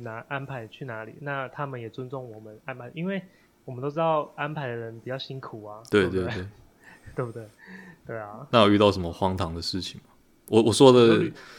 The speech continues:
Speaker 2: 我比-，
Speaker 1: 旅行吗？
Speaker 2: 呃，对，对，比如说他今天安排，呃，一个进香之旅。
Speaker 1: 哦。
Speaker 2: 会吗？
Speaker 1: 进-，
Speaker 2: 会有这种旅游，
Speaker 1: 进香
Speaker 2: 旅-，旅-，旅-，旅行的内容吗？
Speaker 1: 这种旅行是不会，我们去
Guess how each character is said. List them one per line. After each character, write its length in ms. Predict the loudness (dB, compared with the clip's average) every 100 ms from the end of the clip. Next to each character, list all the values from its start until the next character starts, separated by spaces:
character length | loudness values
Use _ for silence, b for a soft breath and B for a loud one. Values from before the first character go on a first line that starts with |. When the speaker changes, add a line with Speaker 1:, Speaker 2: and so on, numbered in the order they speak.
| B B
Speaker 2:
我 160 | -4 -4 -6
比-， 80 | -12 -6
Speaker 1:
旅 200 | -2 -2
行 220 | -4 -12
吗？ 160 | -12 2
Speaker 2:
呃， 60 |
对， 140 | 6 8
对， 160 | 8
比 120 | 6
如 120 | 2 2
说 480 | 6 8 8 4 0 _ _
他 180 | 2 2
今 160 | 4 0
天 80 |
安 180 | 2 0
排， 200 | 0 -4 -4 -4
呃， 300 | -4 -4 -4
一 140 | -4
个 320 | -4 -4 -6 -12 -16 -4
进 200 | 2 2
香 240 | 2 0 -2
之 160 | -4
旅。 160 | -6 -8 -14 b b b b b b b _ _ _ -10
Speaker 1:
哦。 460 | -6 -6 -6 -10 -10
Speaker 2:
会 140 | 2 2
吗？ 240 | 2 -6 -12 _
Speaker 1:
进-， 340 | -10 -8 -6 -10
Speaker 2:
会 160 | 4 6
有 40 |
这 60 | 8
种 160 | 6 6
旅 20 |
游， 60 |
Speaker 1:
进 40 | 4
香 380 | 2 0 -2 -4
Speaker 2:
旅-， 120 | -4
旅-， 240 | -2 -2
旅-， 180 | -2 -2 -4
旅 100 | -6
行 200 | -6 -4
的 160 | -4 -4
内 180 | -2 -4
容 120 | -4 -12
吗？ 120 | -16 _ _ b b b b b b
Speaker 1:
这 140 | -12 -6
种 220 | -4 -2
旅 140 | -4
行 300 | -6 -14 -16 -14
是 140 | -14 -12 -6
不 220 | -4 -4
会， 360 | 0 0 0
我 100 | -2
们 280 | -4 -6 -8 -14
去 840 | -16 -6 -4 -2 -2 -2 -6 -10